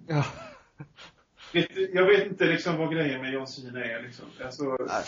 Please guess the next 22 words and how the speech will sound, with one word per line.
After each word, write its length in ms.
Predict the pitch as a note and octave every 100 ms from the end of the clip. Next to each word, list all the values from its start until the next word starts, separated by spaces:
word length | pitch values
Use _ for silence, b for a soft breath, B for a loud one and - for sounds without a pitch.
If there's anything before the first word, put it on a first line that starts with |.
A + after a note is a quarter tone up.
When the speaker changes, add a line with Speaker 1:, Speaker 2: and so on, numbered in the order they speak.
| - C3
Speaker 1:
men 60 |
alltså, 280 | D#3 D#3 E3+
eh, 680 | - F2 G2 E2 - - C#3+ C#3+
det 60 | D#3+
har 100 | E3
ju 80 |
gått 340 | D#3 E3 D#3+ -
från, 560 | - C3 A#2+ G#2 F#2+ -
alltså, 380 | - C#3+ D3+ C#3+ - - _ _ -
eh, 460 | A1+ A#1 C3 C3
när 140 | C#3 D3+
jag 140 | C#3
var 120 | D3+
inne 220 | D3 G#2+
på 100 | G#2
wrestling, 480 | F#2 D2 - D2 D2
liksom, 340 | D2 - C#2 C2+
så 180 | -
på, 400 | - - - - -
på 80 | -
nittiotalet 640 | G#2 - - - D#2+ -
där, 220 | - C#2+